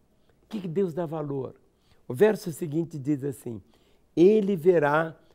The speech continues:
o fruto do seu penoso trabalho e ficará satisfeito." Jesus,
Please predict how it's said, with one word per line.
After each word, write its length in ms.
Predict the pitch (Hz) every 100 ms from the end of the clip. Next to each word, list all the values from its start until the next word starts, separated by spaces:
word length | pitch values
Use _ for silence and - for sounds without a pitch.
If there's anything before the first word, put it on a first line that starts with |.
| _ _
o 120 | 143
fruto 600 | 123 - 156 196 214 190
do 140 | 151 160
seu 240 | - 156
penoso 600 | 117 131 135 190 208 190
trabalho 720 | 190 175 131 120 113 107 92 - _ _ _
e 40 | 101
ficará 520 | - 117 113 98 95
satisfeito." 800 | 95 101 - _ - - - _ _ _ _ _ _ _ _
Jesus, 760 | - 131 101 120 123 104 -